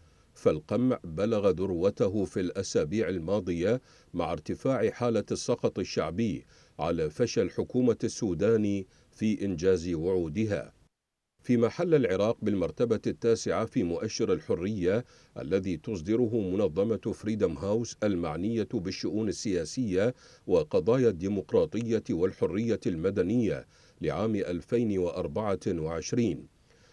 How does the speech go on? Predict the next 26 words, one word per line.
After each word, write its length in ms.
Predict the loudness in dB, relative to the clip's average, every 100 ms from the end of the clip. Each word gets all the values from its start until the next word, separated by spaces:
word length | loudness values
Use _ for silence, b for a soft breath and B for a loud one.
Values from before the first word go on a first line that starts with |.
| b
بينما 360 | -2 2 2 2
اتهمت 560 | 2 0 2 0 0
منظمة 640 | -2 -2 0 0 0 0 -2
هيومان 320 | 0 0 0
رايتس 360 | 0 -2 -2 -2
ووتش 300 | -2 0 0
والعفو 400 | 0 -2 -4 -4
الدولية 680 | -2 0 0 -2 0 0 B B B B
السلطات 640 | -6 -2 -2 0 0 0 -2
الحكومية 680 | -2 -2 0 0 0 2 2
في 280 | 2 0
العراق 540 | 0 0 2 2 0 B B B -6
باستخدام 720 | -6 -2 -2 0 4 4 4
قوانين 640 | 2 2 4 2 2 2
مبهمة 640 | 0 0 -2 -2 -2 2 2 0
الصياغة 720 | -4 -2 2 2 2 2 0 b b b
للحد 460 | -4 -2 -2 0 2
من 220 | 2 0
حرية 440 | 0 0 2 0 0
التعبير 720 | -2 -2 -2 0 0 -2 -8 b b b
والسماح 640 | -4 -2 -2 0 -2 -2
بتوجيه 720 | -2 0 0 0 -2 0 0
تهم 520 | -2 0 0 0 -2
جنائية 600 | -2 0 0 0 0 0
ضد 300 | 0 -2 0
الآراء 600 | 0 0 -2 2 2 2